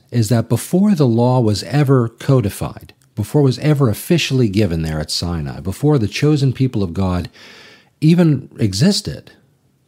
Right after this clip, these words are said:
to give them the law, Abraham, their father, is in fact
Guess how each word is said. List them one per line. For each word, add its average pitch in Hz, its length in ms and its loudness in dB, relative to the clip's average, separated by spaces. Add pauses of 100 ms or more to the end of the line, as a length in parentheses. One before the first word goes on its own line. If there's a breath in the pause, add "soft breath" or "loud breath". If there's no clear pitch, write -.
to 123 100 2
give 170 240 4
them 98 160 0
the 78 80 -6
law, 64 320 -12 (720 soft breath)
Abraham, 87 720 0
their 117 180 4
father, 85 640 -2 (260)
is 135 180 4
in 143 140 4
fact 85 540 -6